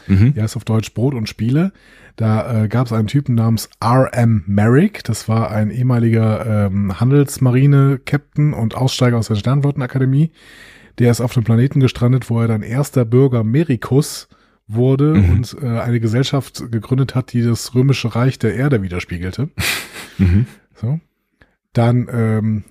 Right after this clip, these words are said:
Speaker 2: sehr bekannte Episode, weil sie lange auf dem Index stand, Patterns of Force, ne, Schablonen der Gewalt.
Speaker 1: Mhm.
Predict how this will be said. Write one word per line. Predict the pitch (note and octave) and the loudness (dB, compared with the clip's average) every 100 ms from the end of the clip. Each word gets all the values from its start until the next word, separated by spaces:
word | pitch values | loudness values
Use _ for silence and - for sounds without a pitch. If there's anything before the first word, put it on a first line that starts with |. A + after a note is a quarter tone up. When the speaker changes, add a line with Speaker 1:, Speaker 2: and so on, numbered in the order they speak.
| - | -14
Speaker 2:
sehr | G#2+ A2+ | -4 -2
bekannte | G2+ - C3+ D3+ | -2 0 0 0
Episode, | C#3+ C#3 B2 C3 D3 D3+ | 0 2 4 4 4 4
weil | A2+ A2 | 2 2
sie | A2 | 2
lange | G#2+ A2 B2 G#2 | 2 2 0 -2
auf | G2 | -2
dem | |
Index | G#2 B2+ C#3 | -4 -2 -2
stand, | - C3 C3+ - | 0 2 2 0
Patterns | A#2+ B2 A2+ G#2+ | -2 0 -2 -4
of | |
Force, | - A#2 B2 F#3+ - | -6 -2 0 0 0
ne, | A2+ C3 | 0 0
Schablonen | - G2+ A2 A#2 G#2 | 0 0 0 0 0
der | |
Gewalt. | G2 F2 G2 D3 - | -2 -4 -2 -2 0
Speaker 1:
Mhm. | F2+ E2 | 0 0